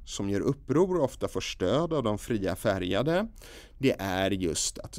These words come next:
de är väldigt splittrade. Det är en mass-, det är liksom inte ett gemensamt slavuppror, utan slavarna gör uppror i olika delar av den här kolonin,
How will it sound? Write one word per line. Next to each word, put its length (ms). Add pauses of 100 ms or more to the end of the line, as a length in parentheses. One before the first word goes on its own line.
(120)
de 600
är 160
väldigt 340
splittrade. 960
Det 240
är 60
en 160
mass-, 440
det 100
är 40
liksom 280
inte 180
ett 160
gemensamt 840
slavuppror, 760
utan 420 (400)
slavarna 560
gör 160
uppror 720 (240)
i 200
olika 480
delar 800 (100)
av 280
den 140
här 120
kolonin, 880